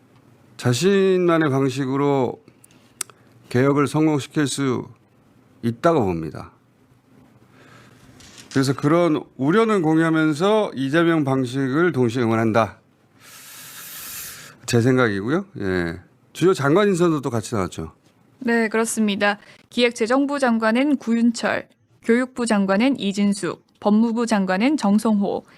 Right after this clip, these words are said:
Speaker 2: 행정안전부 장관은 윤호중, 산업통상자원부 장관은 김정관,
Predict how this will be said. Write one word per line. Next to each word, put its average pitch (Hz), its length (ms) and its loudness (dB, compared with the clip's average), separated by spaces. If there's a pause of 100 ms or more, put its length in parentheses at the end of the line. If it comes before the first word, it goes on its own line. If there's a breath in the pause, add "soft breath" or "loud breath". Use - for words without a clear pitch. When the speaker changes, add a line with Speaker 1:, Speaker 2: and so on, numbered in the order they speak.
(260 soft breath)
Speaker 2:
행정안전부 269 840 2
장관은 214 560 0
윤호중, 220 540 0 (560 soft breath)
산업통상자원부 294 1080 0
장관은 208 540 0
김정관, 214 680 0